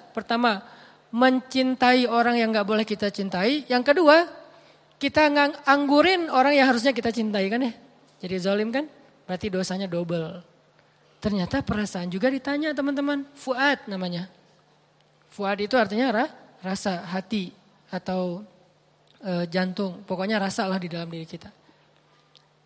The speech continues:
Oh, berarti baper itu emang boleh dalam Islam. Tapi buat apa? Makin kita kasih sayang kepada orang yang layak kita sayangi, makin kita cinta kepada orang yang layak kita cintai, makin besar pahala kita. Mencintai Rasulullah itu pahalanya gede banget.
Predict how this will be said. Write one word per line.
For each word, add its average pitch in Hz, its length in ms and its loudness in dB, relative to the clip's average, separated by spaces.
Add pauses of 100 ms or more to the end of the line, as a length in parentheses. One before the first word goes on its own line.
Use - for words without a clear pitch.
(160)
Oh, 202 240 0
berarti 185 320 -6
baper 175 400 -6
itu 220 160 -4
emang 190 240 -4
boleh 190 320 -2
dalam 170 240 -10
Islam. 165 480 -8 (400)
Tapi - 160 -6
buat 180 240 -6
apa? 180 440 -8 (520)
Makin 247 400 2
kita 254 320 4
kasih 240 320 -4
sayang 247 480 2
kepada 226 320 0
orang 226 240 0
yang 220 160 0
layak 220 240 0
kita 220 160 -4
sayangi, 214 560 0 (320)
makin 233 320 -2
kita 247 240 4
cinta 277 400 2
kepada 247 320 4
orang 247 240 4
yang 240 80 -2
layak 240 240 2
kita 226 160 0
cintai, 302 400 0 (320)
makin 180 240 -8
besar 277 320 0
pahala 202 320 -8
kita. 170 240 -10 (400)
Mencintai 233 480 0
Rasulullah 220 400 -2
itu 302 80 -6
pahalanya 170 400 -4
gede 175 160 -6
banget. 185 320 -8